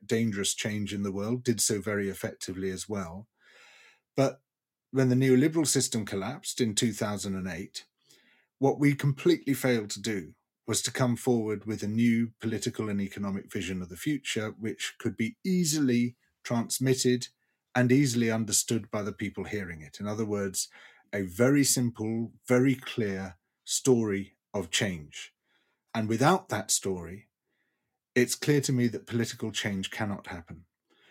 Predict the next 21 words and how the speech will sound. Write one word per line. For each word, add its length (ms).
And 100
it's 140
not 200
just 440
a 160
story 540
in 120
the 80
vague 340
sense 360
we 100
need 220
to 80
tell, 400
because 500
over 240
thousands 560
of 100
years 240
of 100
history, 480